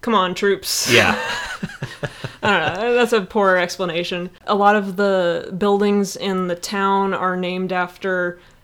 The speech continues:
Speaker 1: just people that they knew. So there's a, a building named after Samuel. There's a building named after one of the producers. There's Carter Building named after Jay-Z.
Speaker 2: Ah.
Speaker 1: And apparently when asked, "Oh, what name would go with Carter?" Like, "Carter and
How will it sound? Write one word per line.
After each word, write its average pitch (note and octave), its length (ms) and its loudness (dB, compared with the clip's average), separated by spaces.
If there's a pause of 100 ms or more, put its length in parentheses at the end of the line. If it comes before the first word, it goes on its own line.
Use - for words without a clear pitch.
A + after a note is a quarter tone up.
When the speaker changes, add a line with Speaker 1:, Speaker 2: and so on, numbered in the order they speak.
(120)
Speaker 1:
just - 220 -14
people F#3+ 420 0
that F3+ 240 0
they F#3+ 180 0
knew. F#3+ 340 0
So F#3+ 280 -2
there's F#3 560 -4 (100)
a, F3+ 280 -6
a F#3+ 40 -4
building F#3+ 300 -2
named F3 240 -6
after E3+ 260 -8
Samuel. C4 560 4
There's F#3+ 140 2
a - 20 -10
building F3 240 -4
named E3+ 180 -4
after E3 240 -8
one F3 100 -6
of - 40 -8
the - 60 -10
producers. A3 640 2
There's F3+ 480 -4
Carter A#3 360 6
Building G#3+ 480 6
named G3 300 2
after F#3+ 680 0
Jay-Z. G3 720 2
Speaker 2:
Ah. F3+ 220 -2
Speaker 1:
And G3+ 80 2
apparently G3+ 380 0
when G3 180 -2
asked, F3+ 400 -4 (100)
"Oh, B3+ 160 8
what G#3+ 220 4
name A3 240 4
would G#3 140 2
go G#3+ 160 2
with G3 100 -2
Carter?" G3 300 0
Like, E3 100 -8
"Carter F#3 400 0
and F3 540 -4